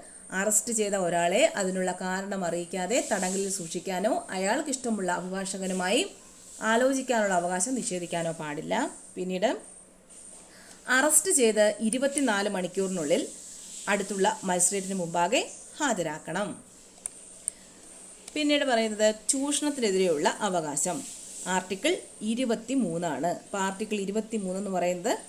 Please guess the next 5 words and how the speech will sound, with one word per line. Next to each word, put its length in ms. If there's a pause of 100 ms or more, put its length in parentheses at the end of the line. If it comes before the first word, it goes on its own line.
(420)
ചൂഷണത്തിനെതിരെയുള്ള 1040
അവകാശമാണ്. 840 (720)
മനുഷ്യ 380 (120)
കച്ചവടത്തിൻ്റെയും 840
നിർബന്ധിച്ച് 560